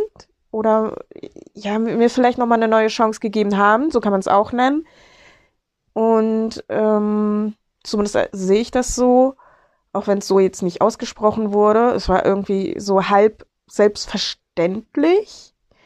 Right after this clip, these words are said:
mich nicht auszuschließen. Ähm, und ich hatte ja direkt, äh, schon ziemlich weit am Anfang gesagt, so, hey, äh,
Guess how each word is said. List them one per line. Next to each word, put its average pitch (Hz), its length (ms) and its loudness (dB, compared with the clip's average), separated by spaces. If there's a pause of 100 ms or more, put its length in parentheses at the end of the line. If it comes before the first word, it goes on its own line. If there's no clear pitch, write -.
(220)
mich 220 200 -6
nicht 208 200 -2
auszuschließen. 302 1040 0 (1300)
Ähm, 202 880 -2 (440)
und 196 140 0
ich 202 120 0
hatte 202 120 4
ja 196 140 4
direkt, 196 340 -2
äh, - 240 -6
schon 202 400 -4 (100)
ziemlich 208 460 -6
weit 202 140 2
am 208 120 -2
Anfang 196 540 -2 (240)
gesagt, 196 540 0
so, 190 80 0
hey, 196 400 2
äh, 180 520 -2